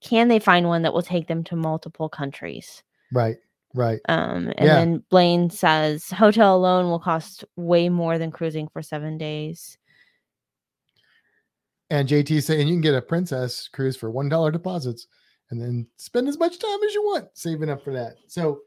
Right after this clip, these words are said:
Speaker 2: yeah, I mean, it's, it's really, um, yeah,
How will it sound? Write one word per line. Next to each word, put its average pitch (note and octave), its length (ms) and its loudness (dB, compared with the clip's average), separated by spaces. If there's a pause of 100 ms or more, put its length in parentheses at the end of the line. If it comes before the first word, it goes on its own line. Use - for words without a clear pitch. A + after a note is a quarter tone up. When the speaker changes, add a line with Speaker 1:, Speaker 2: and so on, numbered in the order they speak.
(260)
Speaker 2:
yeah, G#3+ 220 -6
I F3 40 -6
mean, G3 200 -2
it's, G3 320 -8
it's F3 180 -8
really, F#3 500 -2
um, C3 460 -6 (840)
yeah, C#3+ 100 -6